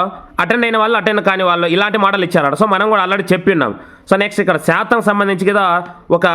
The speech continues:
క్వశ్చన్ ఇచ్చినారట. So, ఆ యొక్క శాతాలకు సంబంధించి కూడా మనం చాలాసార్లు చెప్పి ఉన్నాం. ఆ నెక్స్ట్ పూర్ణాంకాల గురించి సంబంధించి ఇచ్చినారట. ఎలా ఇచ్చినారంటే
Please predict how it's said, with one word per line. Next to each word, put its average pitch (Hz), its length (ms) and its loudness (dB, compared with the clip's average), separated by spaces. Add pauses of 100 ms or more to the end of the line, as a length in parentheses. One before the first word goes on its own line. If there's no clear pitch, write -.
(140)
క్వశ్చన్ 180 280 2
ఇచ్చినారట. 170 340 0 (100)
So, 190 140 2
ఆ 170 80 0
యొక్క 165 320 -2 (1160)
శాతాలకు 208 460 0
సంబంధించి 208 380 0
కూడా 214 140 2
మనం 170 140 -4
చాలాసార్లు 185 440 0
చెప్పి 175 240 0
ఉన్నాం. 117 180 -2 (360)
ఆ 170 120 0
నెక్స్ట్ - 200 -10 (1120)
పూర్ణాంకాల 233 680 2
గురించి 202 240 -2
సంబంధించి 190 380 0
ఇచ్చినారట. 156 340 0
ఎలా 208 160 2
ఇచ్చినారంటే 202 380 0